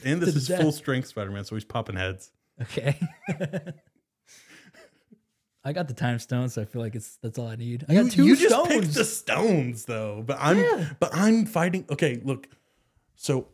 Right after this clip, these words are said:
Speaker 1: I'm, you picked the stones, but I picked two of the guys,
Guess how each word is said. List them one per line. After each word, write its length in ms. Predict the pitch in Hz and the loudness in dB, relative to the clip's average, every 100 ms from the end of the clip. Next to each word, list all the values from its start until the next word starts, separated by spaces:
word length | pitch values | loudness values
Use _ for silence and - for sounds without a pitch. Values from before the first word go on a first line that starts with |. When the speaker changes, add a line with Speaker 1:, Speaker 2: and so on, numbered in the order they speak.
| _ _ - | _ _ -12
Speaker 1:
I'm, 500 | 127 160 185 196 180 _ _ _ _ _ _ | -4 0 0 0 -4 _ _ _ _ _ _
you 200 | 127 196 | -4 -2
picked 220 | 247 233 | -2 -2
the 80 | 185 | -4
stones, 560 | - 135 143 190 214 | -4 -2 0 0 -2
but 160 | - 110 | -8 -12
I 180 | - 147 | -6 -4
picked 420 | 165 214 214 - _ _ _ _ _ _ | -2 -4 -6 -12 _ _ _ _ _ _
two 500 | - 165 185 190 196 - _ _ | -2 2 2 0 -2 -10 _ _
of 140 | 135 131 | -8 -4
the 80 | 135 | -4
guys, 640 | 127 127 139 165 165 | -4 -4 -4 -4 -8